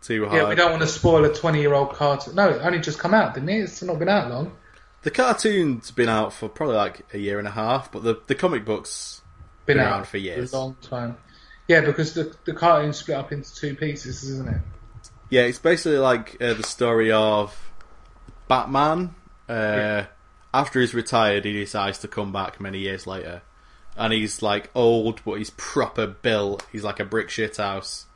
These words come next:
Speaker 2: Yeah.
Speaker 1: And he just starts kicking the fuck out of everyone. And, uh, killing people.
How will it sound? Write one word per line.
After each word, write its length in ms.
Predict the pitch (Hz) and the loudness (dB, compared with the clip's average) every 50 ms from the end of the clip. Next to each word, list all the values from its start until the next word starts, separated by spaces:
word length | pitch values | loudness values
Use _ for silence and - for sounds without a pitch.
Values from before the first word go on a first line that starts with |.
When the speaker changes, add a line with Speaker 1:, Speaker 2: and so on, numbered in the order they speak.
| - - | -18 -4
Speaker 2:
Yeah. 280 | - 135 131 120 117 - - - | -2 0 0 0 -2 -6 -8 -8
Speaker 1:
And 120 | 107 101 | -8 -6
he 60 | 101 | -6
just 140 | 101 101 - | -6 -6 -4
starts 280 | - 107 101 - - - | -2 -2 -2 -2 -6 -8
kicking 320 | - - 117 - 113 104 | -6 -8 -6 -6 -6 -8
the 60 | 98 98 | -8 -12
fuck 320 | - - 113 104 - - | -8 -6 -6 -6 -4 -4
out 140 | 107 98 92 95 | -4 -4 -4 -2
of 80 | - | -2
everyone. 480 | 104 98 95 98 95 95 92 95 95 - - - - - - - - - - - - - - - - - - - - 90 80 - - - - | -4 -4 -4 -4 -6 -6 -6 -8 -8 -12 -16 -20 -20 -20 -20 -20 -20 -20 -20 -20 -20 -20 -20 -20 -20 -20 -20 -16 -14 -8 -4 -4 -4 -4 -6
And, 140 | - 104 101 | -8 -8 -6
uh, 440 | 101 101 104 104 107 107 110 110 110 110 - - - - - - - - - - _ _ - | -4 -4 -2 -2 -2 -2 0 -2 -2 -4 -6 -16 -20 -20 -20 -20 -20 -20 -20 -20 _ _ -14
killing 320 | - - 123 139 151 143 | -8 -6 -4 -2 -4 -4
people. 580 | 131 - 120 113 - - - - - - 226 - | -4 -6 -6 -6 -6 -10 -12 -2 0 0 0 0